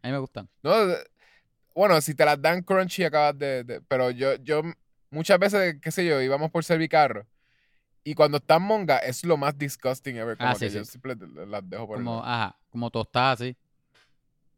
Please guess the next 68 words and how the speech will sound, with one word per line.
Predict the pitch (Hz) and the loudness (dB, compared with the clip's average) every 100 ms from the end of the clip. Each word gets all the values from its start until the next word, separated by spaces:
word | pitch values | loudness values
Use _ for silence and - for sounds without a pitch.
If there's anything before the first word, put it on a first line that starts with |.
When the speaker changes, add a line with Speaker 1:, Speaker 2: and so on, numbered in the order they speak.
| _ _ _ _ _ - | _ _ _ _ _ -6
Speaker 1:
Pe-, | 131 127 _ _ _ _ _ _ _ _ _ _ | -4 -4 _ _ _ _ _ _ _ _ _ _
¿qué | - 170 | -4 -4
otra? | 156 143 - | -4 -6 0
Ah, | 170 123 | 0 0
el, | 123 113 - | -4 -8 -8
el | 131 | -4
de | 127 | -2
Puerto | 127 120 | -4 -2
Rico | 139 175 | -2 -2
tiene | 143 131 | -2 -2
Mountain | 143 151 147 151 156 | -2 -4 -4 -4 -2
Dew. | 175 - _ _ _ _ _ | -4 -6 _ _ _ _ _
Ah, | 131 127 | -8 -6
no, | |
acá | 117 101 | -6 -8
también | 101 104 104 | -10 -12 -10
tiene | 107 | -8
Mountain | 104 101 95 | -8 -10 -12
Dew. | 92 101 _ _ _ _ _ _ _ _ _ | -14 -20 _ _ _ _ _ _ _ _ _
Aquí | 110 107 | -12 -8
Speaker 2:
Sí, | 110 | -6
Speaker 1:
tiene | |
Speaker 2:
eso | 113 | -4
es | |
Speaker 1:
Baja | 113 120 | -4 -4
Speaker 2:
de, | |
Speaker 1:
Blast. | 113 104 90 | -4 -6 -8
Sí, | 101 110 | -10 -10
sí, | 113 | -8
Speaker 2:
es | 120 | -6
Speaker 1:
sí, | |
Speaker 2:
de | |
Speaker 1:
es | 120 | -2
Speaker 2:
Pepsi. | 120 107 | -2 -2
Speaker 1:
verdad, | - | -4
es | 101 | 0
Speaker 2:
Todo | 139 | 2
lo | 156 | 4
Speaker 1:
verdad. | 170 | 4
Speaker 2:
que | |
es | 175 175 | 4 6
de | 170 | 4
Speaker 1:
Ajá, | 120 | 4
Speaker 2:
Pepsi, | 143 | 2
Speaker 1:
es | 127 | 0
Speaker 2:
yo | 117 | 0
Speaker 1:
Pepsi, | 113 | -4
Speaker 2:
supongo | 104 110 | -4 -4
que | |
Speaker 1:
ajá. | 104 | -4
Speaker 2:
lo | 101 | -6
tengo. | 92 101 _ _ _ _ _ _ _ | -14 -20 _ _ _ _ _ _ _
Speaker 1:
Porque | - 117 | -8 -6
yo | 123 | -4
me | |
acuerdo | 143 180 | -2 -2
que | 175 | 0
allá | 123 120 131 | -2 0 -2
estaba | 147 156 156 | -2 -2 -2
un | 156 | -2
montón | 151 165 | -6 -6
y | 151 | -6
acá | 117 117 | -6 -10
como | 127 117 | -12 -16
que | |
se | 110 113 | -12 -12
me | |
olvidó. | 101 98 | -10 -12